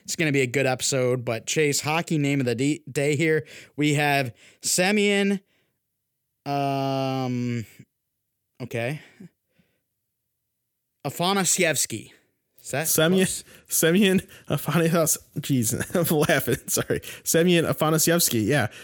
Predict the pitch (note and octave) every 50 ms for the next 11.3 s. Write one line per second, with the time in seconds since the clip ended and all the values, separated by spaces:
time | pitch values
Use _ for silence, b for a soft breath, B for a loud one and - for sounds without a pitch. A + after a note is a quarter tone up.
0 | B - - - - D3 D3 D#3+ E3+ E3+ E3+ D#3+ - D#3 D3+ D#3 C#3 A2+ C3+ -
1 | - D3 C#3 C#3 C#3 C#3 C3+ - - - B2 A2 A2 - - - - - - -
2 | F#2 A#2 B2 A#2 - G1+ G1+ C#2+ G2+ D3+ D3 C#3 C3 - G#2 F2 B1+ E2+ - F#2
3 | F2 F#2+ F#2 G2 G2+ - G#2+ A#2 D3 E3+ G3 B3 D4 A3+ D3 G2 D2 - b b
4 | b b b - C#3 - - D#3+ F3 F3 E3 D3+ D#3+ D#3 - - - - D#3+ -
5 | D3 D3 D3+ D#3 - D3+ D#3+ - - C#3 B2+ A2+ - - - - - - D3+ C#3
6 | C3 C#3 - - D3 D3 A2 G2+ C#3+ D3+ - D3 D3+ D3 C#3+ D3 C#3+ B2+ A2+ -
7 | B B B B B B B B - C#3 D#3+ E3+ E3+ E3+ F3 F3 F3 - - -
8 | - _ - - - - _ - - - - E3 D#3 D#3 D#3+ D#3 D3+ D#3+ D#3+ D3
9 | C#3+ C#3+ C#3 C#3+ C3+ C3+ B2 B2 B2 - D3+ D#3+ E3+ E3+ F3 D#3+ D#3+ D3+ D3+ D3
10 | D3 D3+ B B B B B B B B - C#3 C#3 C#3 - D3 C3+ - C3 C3
11 | B2+ B2+ B2 G#2 A2 D#2+